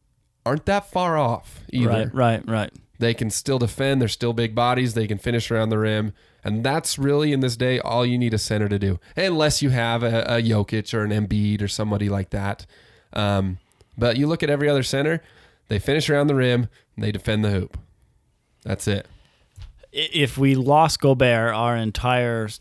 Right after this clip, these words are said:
Speaker 2: team strategy would have to be reorganized 'cause we rely on the big in the middle with his defensive presence.
Speaker 1: Right.
Speaker 2: That's just the
Speaker 1: I
Speaker 2: thing,
Speaker 1: think it,
Speaker 2: so.
Speaker 1: it's cause for some of our guards to let up on defense too, 'cause they know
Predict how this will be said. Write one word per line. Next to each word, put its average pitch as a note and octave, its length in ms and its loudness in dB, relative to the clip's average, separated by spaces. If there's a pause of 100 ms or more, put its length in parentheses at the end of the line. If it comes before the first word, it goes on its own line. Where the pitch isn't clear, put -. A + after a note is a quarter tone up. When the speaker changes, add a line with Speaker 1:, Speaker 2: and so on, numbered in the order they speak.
Speaker 2:
team A#2+ 420 -2
strategy G2+ 600 -6
would F#2+ 160 -10
have G#2 220 -8
to F#2+ 80 -12
be F#2 400 -10 (540)
reorganized F2 720 -8
'cause G2 120 -8
we G2 440 -10 (120)
rely G#2 480 -4
on F2+ 200 -6
the F2+ 80 -8
big F#2+ 260 -8
in F#2 80 -8
the F2+ 80 -8
middle F2+ 260 -8
with G2+ 140 -14
his - 400 -10
defensive - 460 -12
presence. - 360 -10
Speaker 1:
Right. G2 300 -2 (160)
Speaker 2:
That's G#2+ 220 -12
just - 160 -16
the - 60 -6
Speaker 1:
I C3 60 0
Speaker 2:
thing, - 80 -4 (120)
Speaker 1:
think - 60 -8
it, B2 100 0
Speaker 2:
so. - 80 -4
Speaker 1:
it's A2+ 200 -4
cause A2+ 400 -2
for A2 300 0
some A2+ 260 -2
of G#2 140 0
our G#2 140 0
guards G#2+ 420 -2
to G2+ 300 -2
let G2+ 260 0
up C#3+ 340 -2
on G#2+ 140 -2
defense G2 400 -4
too, C#3 240 -2
'cause G2+ 160 -4
they G#2 160 0
know A#2 560 4